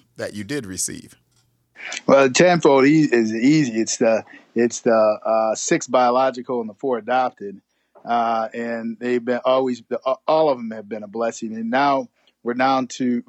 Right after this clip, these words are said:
Speaker 2: getting ready to have eleven grandchildren. So it just keeps right on, keep, the blessings keep right on flowing. Got to spend time with my son and his son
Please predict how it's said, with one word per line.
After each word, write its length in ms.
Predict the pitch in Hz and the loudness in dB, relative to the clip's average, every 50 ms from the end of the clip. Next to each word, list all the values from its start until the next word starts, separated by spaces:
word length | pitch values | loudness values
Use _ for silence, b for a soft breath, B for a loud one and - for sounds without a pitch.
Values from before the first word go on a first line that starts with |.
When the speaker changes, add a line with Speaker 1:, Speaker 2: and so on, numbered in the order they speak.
| 110 - | -12 -6
Speaker 2:
getting 220 | 123 139 135 151 143 | -4 -4 -2 0 0
ready 180 | 139 131 127 | 2 2 2
to 120 | 120 120 117 | 2 0 0
have 220 | 120 120 117 110 | 0 0 0 0
eleven 640 | 107 110 113 135 147 160 156 143 131 123 120 120 117 _ _ _ _ _ - | 0 0 2 4 4 4 4 2 0 -2 -4 -6 -8 _ _ _ _ _ -6
grandchildren. 840 | 110 131 147 160 165 160 147 - 127 120 113 113 110 113 117 117 | -4 -2 0 0 0 -2 -2 -4 -4 -4 -4 -4 -4 -6 -6 -8
So 180 | 117 - 123 113 | -6 -6 -6 -6
it 80 | 113 113 | -4 -4
just 220 | 127 127 - - | -4 -6 -6 -6
keeps 280 | - 151 135 - - 135 | -6 -8 -8 -4 -2 2
right 180 | 127 123 120 | 4 4 4
on, 320 | 120 117 113 113 110 104 - _ _ _ _ _ | 4 2 2 0 -2 -6 -10 _ _ _ _ _
keep, 220 | - 139 135 123 - | -2 -2 -2 0 0
the 80 | 123 | -2
blessings 440 | 113 113 135 135 127 - 127 117 - | 2 2 2 2 2 2 -2 -2 -2
keep 200 | - 131 117 110 | -2 -4 -2 0
right 160 | 120 120 117 | 0 2 2
on 180 | 113 110 107 107 | 2 0 -2 -4
flowing. 360 | - 117 117 113 110 110 107 | -4 -4 -2 -2 -2 -4 -2
Got 240 | 107 127 131 127 - | 0 0 0 2 0
to 180 | 127 117 107 - _ _ _ _ _ | -2 -4 -4 -8 _ _ _ _ _
spend 340 | - - - 143 135 127 120 | -20 -6 -2 -2 -2 -2 -2
time 360 | - 143 139 135 131 131 127 | -2 0 0 2 0 0 0
with 200 | 123 117 - - | -2 -4 -4 -6
my 120 | 113 110 | -6 -6
son 520 | 110 - - 147 143 135 135 131 127 127 123 | -6 -6 -4 -2 0 0 0 0 0 -2 -2
and 200 | 113 107 107 107 | -4 -8 -8 -4
his 200 | 127 131 127 - | -4 -4 -4 -4
son 500 | - - 143 131 131 131 131 127 123 | -4 -2 0 0 2 2 0 0 -2